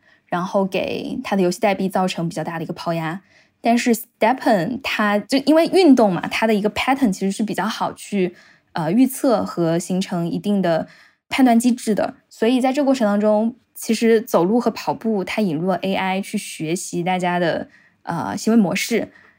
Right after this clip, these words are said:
这样很大程度上就避免了就是工作室大量的，就比如说之前很多人可能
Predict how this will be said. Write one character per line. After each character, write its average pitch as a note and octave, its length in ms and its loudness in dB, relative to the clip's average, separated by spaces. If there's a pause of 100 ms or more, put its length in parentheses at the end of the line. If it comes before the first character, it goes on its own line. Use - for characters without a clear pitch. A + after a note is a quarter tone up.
(160)
这 D4+ 120 2
样 C4+ 100 4
很 G#3 180 0
大 A3+ 160 0
程 G#3 200 -2
度 F3+ 40 -2
上 F#3 220 -2
就 F#3+ 80 -2
避 G3+ 220 0
免 F3 180 -2
了 - 380 -10 (420)
就 - 100 -4
是 F3+ 80 0
工 A3+ 160 4
作 B3 200 4
室 G#3+ 460 -4 (160)
大 B3 220 0
量 G3 300 2
的， D#3+ 140 -4
就 G#3 120 -2
比 F#3+ 120 0
如 - 20 0
说 G3 220 0 (260)
之 C4+ 100 2
前 G3+ 320 4
很 G3 140 6
多 G3+ 100 6
人 G3+ 140 4
可 G3 140 2
能 F#3 180 0